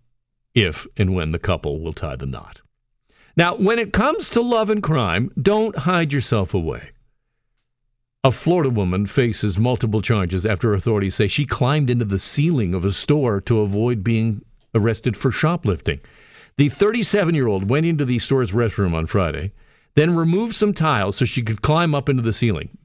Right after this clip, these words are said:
Deputies removed tiles in several spots in a five-hour effort to catch her. She ignored the commands to come down, just pretended like she wasn't there. So the cops leave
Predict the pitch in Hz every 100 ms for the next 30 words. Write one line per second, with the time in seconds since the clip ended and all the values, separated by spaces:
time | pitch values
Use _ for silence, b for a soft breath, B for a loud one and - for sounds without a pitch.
0 | 117 165 196 220 160 104 120 120 214 196
1 | 131 120 107 107 101 - 151 127 - 117
2 | 107 - - 117 113 - - 220 196 190
3 | 156 139 139 151 139 - 135 - 117 -
4 | - 240 - - 95 - b b b b
5 | b - 160 160 143 170 208 180 185 185
6 | 180 170 156 - - 156 139 135 131 127
7 | 135 120 127 117 107 107 - 107 87 80
8 | 76 69 - _ _ _ _ _ _ _
9 | _ _ _ _ _ _ _ - - 190
10 | 180 147 208 208 196 202 110 - -